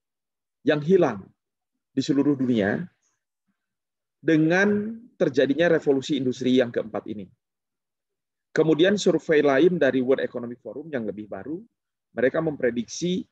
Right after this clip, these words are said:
ada sekitar lima puluh, enam puluh lima persen rekrutasi baru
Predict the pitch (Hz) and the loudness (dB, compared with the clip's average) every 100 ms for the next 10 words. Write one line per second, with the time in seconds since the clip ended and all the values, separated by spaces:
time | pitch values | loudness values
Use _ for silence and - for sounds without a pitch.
0 | _ _ _ _ _ _ 156 175 202 - | _ _ _ _ _ _ -2 2 0 0
1 | 175 - 175 170 180 - - 175 208 - | -4 0 0 0 -6 -14 -2 0 0 0
2 | 196 190 190 _ _ - 180 190 175 165 | -2 -4 -8 _ _ -6 -2 -2 -2 -2
3 | 160 - 160 123 101 120 - _ _ _ | -4 -6 -4 -2 -4 -6 -14 _ _ _
4 | _ _ _ - 175 - 190 - 175 - | _ _ _ -2 -2 0 0 0 -2 -2
5 | 175 147 131 143 208 | 0 0 2 0 -2